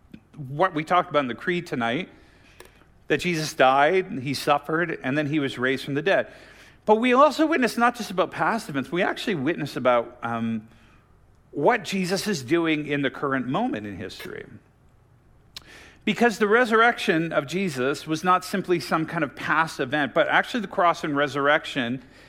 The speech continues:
as Christians understand it, is this, um, trans kind of historical event. It, it transcends time, and it's something that impacts everything now. And so he says, "You're gonna need a power," and so the power we learn is the power of the Holy Spirit. Now, I wanna say a couple things here.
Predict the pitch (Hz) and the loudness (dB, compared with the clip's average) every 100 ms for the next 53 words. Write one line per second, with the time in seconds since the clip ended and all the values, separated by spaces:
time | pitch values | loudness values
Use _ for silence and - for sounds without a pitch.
0 | - _ 160 170 - 240 - 220 156 131 | -20 _ 4 4 2 -4 -2 -2 0 0
1 | 117 - 117 107 120 120 - - - 165 | -2 -4 -4 0 0 -2 -14 -10 -4 0
2 | 175 - - - 156 151 151 - - - | -2 -4 -6 2 2 2 -2 -8 -16 -20
3 | - - - 196 196 185 - - 175 151 | -14 -4 0 2 2 0 -6 -6 -4 -2
4 | 160 - 180 165 165 151 127 113 110 107 | -4 -2 0 2 2 2 0 0 -2 -2
5 | 143 135 165 - 185 170 151 - 202 190 | -2 -2 -4 -4 -4 -2 -4 -4 -4 -4
6 | 170 - - 120 113 117 - - - - | -4 -8 -8 -4 -2 -2 -8 -20 -20 -8
7 | - 190 - 262 254 226 170 - 190 233 | -2 0 0 -4 -2 0 0 0 0 0
8 | - 180 160 - - 202 202 202 - 127 | 0 0 0 -2 2 2 2 -4 -2 -2
9 | 107 123 190 151 95 - - _ - - | -2 -2 -2 -4 -4 -10 -20 _ -20 -20
10 | - - - - - - - _ - - | -20 -20 -20 -20 -20 -20 -20 _ -20 -20
11 | _ _ - 226 240 - 240 220 254 208 | _ _ 4 4 6 4 4 4 0 0
12 | 226 247 277 277 262 - 220 190 190 208 | 2 4 6 4 2 2 6 6 8 6
13 | 214 202 - 214 196 170 185 - 240 262 | 6 2 4 4 4 2 0 2 4 4
14 | 220 190 170 165 170 170 - - 180 190 | 2 2 4 4 4 0 -4 2 4 4
15 | 160 143 180 160 - 220 170 147 185 226 | 0 0 2 0 0 4 4 6 4 4
16 | 233 240 220 208 185 226 214 220 | 2 0 0 -4 -2 -2 2 0